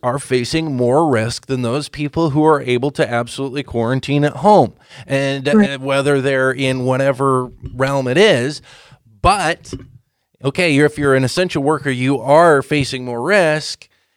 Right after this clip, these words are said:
Speaker 1: How far should that go, I think, is the question here. And, and that's what's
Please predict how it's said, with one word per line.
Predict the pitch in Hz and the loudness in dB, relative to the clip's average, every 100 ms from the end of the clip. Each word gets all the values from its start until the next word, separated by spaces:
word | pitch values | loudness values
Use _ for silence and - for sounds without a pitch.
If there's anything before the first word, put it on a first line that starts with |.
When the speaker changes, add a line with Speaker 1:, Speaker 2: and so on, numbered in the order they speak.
| _ _ _ _ _ _ _ - | _ _ _ _ _ _ _ -14
Speaker 1:
How | - - 165 | -8 -2 0
far | - 156 139 | 4 2 4
should | 160 135 | 0 2
that | 135 123 | 0 0
go, | 127 143 110 92 | 0 2 0 -2
I | 120 | -4
think, | 120 135 123 | -2 -2 -2
is | 107 | -2
the | 120 | -2
question | 151 175 - 131 113 | 2 2 2 -2 0
here. | 117 110 110 110 | 2 2 0 -2
And, | 127 117 | -4 -4
and | 127 127 | -2 0
that's | 143 165 | 0 -2
what's | 135 127 | 0 0